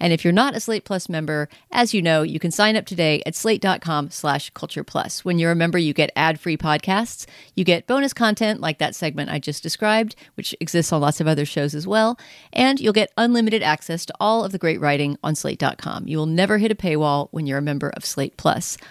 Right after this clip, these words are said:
Also, of course, you'll be supporting us, our work, our podcast, the writing and the podcasting of all of our brilliant colleagues. These memberships matter a lot for Slate, so please sign up today at slate dot com slash culture plus. Once again, that's slate dot com slash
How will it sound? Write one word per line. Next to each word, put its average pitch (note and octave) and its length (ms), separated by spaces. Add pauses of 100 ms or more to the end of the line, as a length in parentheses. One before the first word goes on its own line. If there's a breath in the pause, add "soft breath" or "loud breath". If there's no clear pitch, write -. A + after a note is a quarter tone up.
(140)
Also, A3 300
of G3+ 100
course, A3 320
you'll G#3 80
be G3 100
supporting A#3+ 520
us, - 280
our E3+ 160
work, G#3 340
our E3 120
podcast, F#3 680 (180 soft breath)
the E3+ 80
writing G3 320
and F3 80
the E3 40
podcasting D#3+ 520
of D#3 80
all E3 180
of D#3+ 80
our D#3 140
brilliant D#3+ 340
colleagues. D3+ 540 (240 loud breath)
These A3 180
memberships G#3 480
matter E3 260
a C#3+ 120
lot D3 240
for D#3+ 80
Slate, D3 340
so F3 140
please E3+ 420
sign G#3+ 300
up A3+ 100
today E3 340
at D3 120
slate A3 240
dot G3 180
com D3+ 240
slash D3 300
culture - 320
plus. - 340 (220 loud breath)
Once F#3 180
again, E3+ 200
that's - 180
slate G#3+ 240
dot G3+ 180
com E3 400
slash D3 480